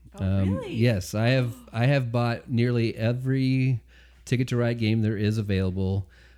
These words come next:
Speaker 2: Um, and it's also pretty cool working with international students.
Speaker 1: Mm-hmm.
Speaker 2: We have them come over. We play Ticket to Ride. They can show us their, where their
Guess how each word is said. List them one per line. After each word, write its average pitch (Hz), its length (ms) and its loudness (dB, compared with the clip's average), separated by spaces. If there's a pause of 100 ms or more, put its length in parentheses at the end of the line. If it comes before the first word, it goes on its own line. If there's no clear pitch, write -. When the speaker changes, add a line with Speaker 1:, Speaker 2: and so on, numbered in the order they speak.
(180)
Speaker 2:
Um, 101 760 2
and 160 280 2
it's 156 140 -2
also 208 180 -4
pretty 185 200 -2
cool 151 240 0
working 131 200 0
with 131 100 -2
international 123 440 0
students. 175 640 -4
Speaker 1:
Mm-hmm. - 100 -20 (540)
Speaker 2:
We 120 160 0
have 131 180 2
them 135 160 2
come 127 160 0
over. 147 280 0
We 127 140 0
play 120 180 0
Ticket 123 300 -2
to 123 100 0
Ride. 120 320 0
They 110 160 0
can 107 160 -2
show 110 280 0
us 107 200 -2
their, 101 560 -4
where 95 160 0
their 107 340 0